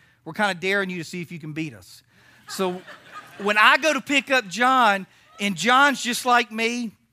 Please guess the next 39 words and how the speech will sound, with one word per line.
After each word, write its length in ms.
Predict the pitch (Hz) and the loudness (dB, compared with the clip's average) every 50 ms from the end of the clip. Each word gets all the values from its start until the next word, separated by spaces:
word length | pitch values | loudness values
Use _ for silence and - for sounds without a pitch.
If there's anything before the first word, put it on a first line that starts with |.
| _ _ _ _ _ _ | _ _ _ _ _ _
my 240 | - 175 196 220 254 | -10 -6 -2 -2 0
mindset, 460 | 262 247 247 240 247 254 240 - 240 | 0 2 4 4 4 4 2 0 -4
unless 300 | 208 180 185 220 233 - | -6 -2 -2 -2 -2 -2
there's 160 | - 247 220 - | -2 -6 -6 -6
food 260 | - 233 240 240 226 | -6 -4 -4 -2 -2
involved, 340 | 226 214 226 220 214 196 175 | -2 0 2 2 2 2 -2
we're 80 | 214 | -4
not 160 | 220 214 208 | -4 -4 -4
stopping 380 | - - - 202 190 175 - 165 | -4 -2 0 0 0 0 -2 -8
until 180 | 151 - 180 170 | -16 -14 -12 -12
we 80 | 170 | -12
get 160 | 160 165 165 | -10 -10 -12
to 60 | 151 143 | -12 -12
Truist 360 | - - 185 170 160 151 - | -14 -10 -8 -8 -8 -8 -8
Field 240 | - 185 160 151 143 | -10 -8 -8 -8 -10
in 40 | |
Atlanta. 440 | 139 - 156 147 143 135 113 92 104 _ _ _ _ _ _ - - - _ - - - | -12 -14 -12 -12 -12 -12 -14 -16 -20 _ _ _ _ _ _ -20 -20 -20 _ -20 -14 -6
And 320 | 165 170 175 165 143 120 - - - _ _ _ _ _ _ _ _ _ _ _ | -4 -4 -4 -4 -6 -10 -14 -18 -20 _ _ _ _ _ _ _ _ _ _ _
Carrie 440 | - 214 226 233 240 240 240 233 226 | -2 2 4 4 6 4 4 4 0
and 100 | 220 202 | -2 -4
Cheryl 400 | - - 240 220 220 226 226 196 | -4 -2 0 2 4 4 2 0
get, 160 | 220 214 - | -2 -6 -4
Carrie 280 | - 233 226 220 233 220 | -2 2 2 2 2 2
gets 220 | 202 240 214 - | -2 -6 -6 -6
in 40 | 208 | -8
the 60 | 220 | -2
back 300 | 180 208 208 208 202 - | 2 4 4 4 4 0
of 40 | 214 | -6
the 80 | 202 | -14
truck, 560 | 180 - - 214 208 196 196 196 196 _ - 220 | -14 -12 -6 -2 2 2 2 2 0 _ -8 -10
and 160 | 196 196 190 _ _ _ _ _ | -8 -8 -10 _ _ _ _ _
Cheryl 380 | - - - 214 208 208 202 190 | -12 -6 0 2 2 2 2 0
get 160 | 190 208 185 | -4 -6 -4
back, 420 | 196 202 202 202 - _ _ 175 | 0 0 0 0 -2 _ _ -14
gets 200 | 156 196 190 - | -10 -10 -10 -8
back, 400 | - - 190 185 180 180 185 - | -2 0 2 4 4 4 2 -2
and 100 | 180 160 | -6 -14
they 80 | 165 180 | -14 -14
talk. 540 | - - 233 247 233 170 - _ _ _ | -10 -6 -4 -2 -2 -4 -6 _ _ _